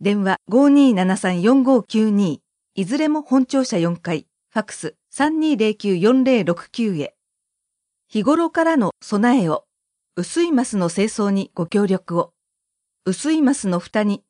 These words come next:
ゴミや落ち葉が詰まり、雨水が流れにくくなることがあります。区職員による巡回も行いますが、雨水ます付近の清掃にご協力ください。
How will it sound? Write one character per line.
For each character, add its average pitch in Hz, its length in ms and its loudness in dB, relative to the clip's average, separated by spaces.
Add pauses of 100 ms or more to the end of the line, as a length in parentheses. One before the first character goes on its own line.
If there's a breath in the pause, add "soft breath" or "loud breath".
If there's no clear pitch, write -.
(100)
ゴ 202 160 2
ミ 311 180 2
や 233 200 -2
落 277 240 -2
ち - 0 -
葉 233 120 0
が 170 80 -6
詰 165 240 -8
ま 170 100 -4
り、 156 140 -10 (260)
雨 285 80 -2
水 294 280 -4
が 170 280 -4
流 190 120 0 (120)
れ 311 120 0
に 320 120 2
く - 120 -20
く 208 140 -2
な 220 120 2
る 233 100 0
こ 214 120 -4
と 233 120 -2
が 196 120 -2
あ 156 60 -2
り 156 120 -4
ま 151 120 -6
す。 - 200 -16 (500)
区 311 120 -4
職 277 300 -2
員 311 180 2
に 202 80 0
よ 175 120 2
る 165 200 -6 (160)
巡 285 220 2
回 294 220 0
も 277 200 4
行 254 120 0
い 240 200 2
ま 233 100 0
す - 140 -8
が、 165 140 -4 (260)
雨 202 80 -2
水 339 240 -4
ま 269 120 2
す 202 160 -4
付 - 180 -14
近 247 220 0
の 175 120 -2
清 202 180 -2
掃 196 220 -4
に 180 200 -4 (100)
ご 175 120 -2
協 214 200 0
力 202 240 -4
く 208 100 -8
だ 202 100 -4
さ 190 160 -6
い。 147 100 -10